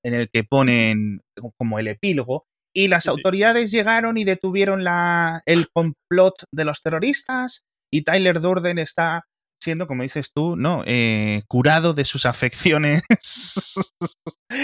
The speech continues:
Speaker 1: en un centro clínico, ¿no? Gloria al gobierno y gloria al
Speaker 2: Sí.
Speaker 1: partido.
Speaker 2: Qué
Speaker 1: Eh,
Speaker 2: cosa.
Speaker 1: loquísimo, loquísimo,
Speaker 2: <laughs>
Speaker 1: loquísimo. Ya,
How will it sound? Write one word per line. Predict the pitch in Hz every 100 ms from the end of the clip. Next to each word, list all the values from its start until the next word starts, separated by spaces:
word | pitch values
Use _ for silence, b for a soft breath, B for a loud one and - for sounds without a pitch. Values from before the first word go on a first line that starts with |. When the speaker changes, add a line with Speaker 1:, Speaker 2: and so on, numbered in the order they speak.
| 302
Speaker 1:
en | 151 147
un | 175
centro | - 165 160 156 147
clínico, | 139 139 113 104 101
¿no? | 120 190 -
Gloria | 110 107 127 170 147 143
al | 143
gobierno | 135 135 135 127 123 127 123
y | 117
gloria | 117 123 117
al | 165
Speaker 2:
Sí. |
Speaker 1:
partido. | 151 - 101 90 - _ _ _ _ -
Speaker 2:
Qué | 156
Speaker 1:
Eh, | 127 117
Speaker 2:
cosa. | 113
Speaker 1:
loquísimo, | 98 - 190 - 98 - _ -
loquísimo, | 107 175 - - 92 - -
Speaker 2:
<laughs> | - 98 - - 98 87
Speaker 1:
loquísimo. | _ _ - -
Ya, | 131 170